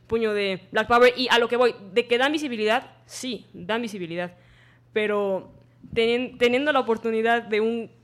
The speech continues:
cambio mucho más grande y que, y que sí implica una decisión personal de en donde pongo el dinero, pongo el valor,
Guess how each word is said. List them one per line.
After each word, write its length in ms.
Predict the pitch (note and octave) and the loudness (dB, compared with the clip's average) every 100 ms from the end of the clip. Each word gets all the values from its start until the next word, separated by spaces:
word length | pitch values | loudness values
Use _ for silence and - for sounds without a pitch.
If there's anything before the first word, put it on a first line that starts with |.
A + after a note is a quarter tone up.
| - | -10
cambio 280 | A#3 A#3 A3 | -6 -4 -6
mucho 200 | A3 A3+ | -8 -8
más 200 | G#3+ G#3+ | -8 -6
grande 440 | G3+ A3+ G#3 B4 - _ _ _ _ _ _ _ - | -4 -4 -6 -8 -14 _ _ _ _ _ _ _ -14
y 100 | A3 | 0
que, 300 | A#3+ A3+ - | 2 2 -2
y 120 | A#3+ | -4
que 180 | A#3 A3+ | -2 -2
sí 480 | A#3+ B3+ G#3+ - _ _ _ _ | -2 -6 -6 -14 _ _ _ _
implica 600 | B3 A#3+ - B3 A#3 A3+ | -6 -4 -4 -4 0 0
una 200 | A#3 A3+ | 0 -2
decisión 300 | G#3+ G3 A3+ | -4 -4 -6
personal 400 | A3 G#3 G#3 G#3 | -6 -4 -4 -2
de 220 | G3+ - | -4 -4
en 60 | G3+ | -6
donde 240 | G3+ G3+ F#3+ _ _ _ - - _ | -6 -8 -10 _ _ _ -20 -20 _
pongo 240 | - A#3+ A#3+ | -2 0 0
el 60 | |
dinero, 240 | A3 A3+ G#3+ | 0 -2 -2
pongo 160 | A3 | -2
el 80 | A3+ | 0
valor, 360 | E3+ F#3+ B4 | 0 -2 -4